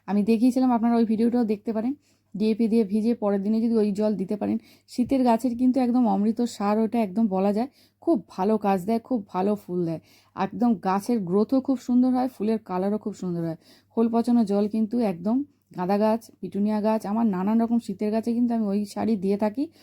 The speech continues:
পনেরো দিন কেন, সা-, সপ্তাহে সপ্তাহে আমি পাতলা করে একদম দিয়ে থাকি, তাহলেও কিন্তু খুব ভালো কাজ দেয়। সার যা দেবার দেবো,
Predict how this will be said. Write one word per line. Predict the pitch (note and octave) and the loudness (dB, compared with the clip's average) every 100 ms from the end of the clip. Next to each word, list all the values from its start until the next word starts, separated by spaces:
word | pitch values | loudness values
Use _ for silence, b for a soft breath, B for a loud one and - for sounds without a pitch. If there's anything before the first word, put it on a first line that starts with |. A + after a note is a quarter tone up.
| b b - | b b -2
পনেরো | G3+ G#3 | 0 2
দিন | A#3 A#3+ | 4 4
কেন, | A#3+ C4+ | 2 0
সা-, | C#4+ F#3+ F#3 - | 0 -4 -6 -6
সপ্তাহে | F#3+ - B3 A#3 | -10 -6 -6 -2
সপ্তাহে | A3 G#3 A3+ | -4 -4 -2
আমি | G#3+ A3+ | -2 -2
পাতলা | F#3+ F#3 G#3+ A#3 | -4 -4 -2 -2
করে | A#3 A3+ | 0 -2
একদম | G3+ F3 G#3+ F3 | -2 -2 -2 0
দিয়ে | F#3 F3+ | 0 -2
থাকি, | F3 E3+ E3+ b b b G3+ | -4 -10 -16 b b b 0
তাহলেও | A3 B3+ | 2 2
কিন্তু | B3+ B3 B3 | 2 0 -2
খুব | C#4 G3+ | -4 -6
ভালো | - F3+ G#3+ | -4 -4 -2
কাজ | F#3 F3 D#3 | -4 -4 -6
দেয়। | E3 E3 b b | -12 -14 b b
সার | - - G3+ | -10 -2 0
যা | G#3 A#3 | 2 2
দেবার | A3 A#3 A3 | 2 0 0
দেবো, | G3+ | -2